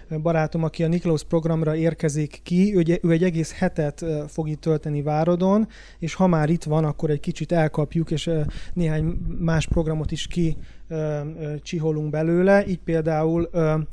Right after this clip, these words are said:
huszonharmadikán, augusztus huszonharmadikán hétfőn, ö, aznap, amikor érkezik Budapestről, akkor reggel föltankol friss, ö,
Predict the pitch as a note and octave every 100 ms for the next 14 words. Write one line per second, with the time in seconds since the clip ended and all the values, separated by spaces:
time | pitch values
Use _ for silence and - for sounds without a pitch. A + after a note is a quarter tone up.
0 | - - - G#3 - E3+ D3+ E3 D#3+ D3
1 | D3 - D#3+ E3+ F#3+ E3 D#3 C#3+ D#3 -
2 | E3 E3 D3+ D#3 D#3 D3+ D3 D#3+ D3+ C#3
3 | E3 - - C#3 C#3+ F#3+ G3+ - - -
4 | - E3 D#3+ F3+ F3+ F3 E3 D#3 D#3 D#3
5 | E3+ D#3+ D#3+ C#3+ C#3+ D#3 D3+ - C#3+ -
6 | D#3+ D#3+ F3 D#3 E3 D#3+ E3+ D3 D3+ D3+
7 | - E3 D#3 D#3 D3 C#3+ D3+ C#3+ - D#3
8 | C#3+ - D3+